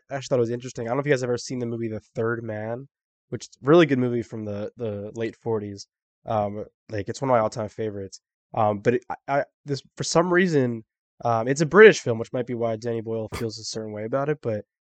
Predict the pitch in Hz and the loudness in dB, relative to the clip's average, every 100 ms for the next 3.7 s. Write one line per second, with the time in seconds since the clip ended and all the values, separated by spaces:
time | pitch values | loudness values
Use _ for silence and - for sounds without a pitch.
0 | _ _ 117 113 107 107 - _ 135 127 | _ _ 0 2 2 -2 -12 _ -4 -2
1 | 131 117 _ 147 156 139 120 143 156 151 | -6 -8 _ -6 -2 -2 -4 0 4 2
2 | - 143 151 - - 165 196 196 175 131 | 2 2 2 -2 2 2 2 0 2 2
3 | 120 135 131 120 110 107 107 | 2 -2 -4 -4 -4 -4 -6